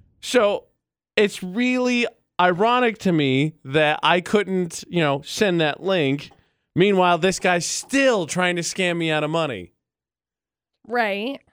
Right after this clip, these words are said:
Speaker 1: I
Speaker 2: I don't know. It's weird.
Speaker 1: <laughs> Just like them blocking the, um, what is the eggplant emoji and all that. It's like,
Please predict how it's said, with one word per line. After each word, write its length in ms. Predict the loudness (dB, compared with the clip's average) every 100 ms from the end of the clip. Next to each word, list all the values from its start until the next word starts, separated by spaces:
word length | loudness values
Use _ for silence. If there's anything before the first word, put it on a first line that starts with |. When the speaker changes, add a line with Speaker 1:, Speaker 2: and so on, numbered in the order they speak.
| _ _ _ _ _ _ _ _ _ _ _ _ _ _ _ _ _ _ _ _ _ _
Speaker 1:
I 220 | 0 0 0
Speaker 2:
I 40 |
don't 120 | -2
know. 200 | 2 2
It's 200 | 2 0
weird. 440 | -4 -2 -2 -4 -12 _ -4 -4 -12 -20 -20 -20 _ _ _ -10
Speaker 1:
<laughs> 80 | -6 -8 -10 -20 -20 -6
Just 180 | -2 0
like 160 | 0
them 160 | 0 0
blocking 560 | 0 0 0 -4 -6
the, 260 | -4 -2 -2
um, 460 | -2 -2 -2 -6 -12 _ _ _ -20 -10
what 160 | -6 -6
is 60 |
the 140 | -2 0
eggplant 440 | 0 -2 -4 -2
emoji 240 | -2 -2 -2
and 80 | 0
all 80 |
that. 60 | 0
It's 80 | 0
like, 200 | -2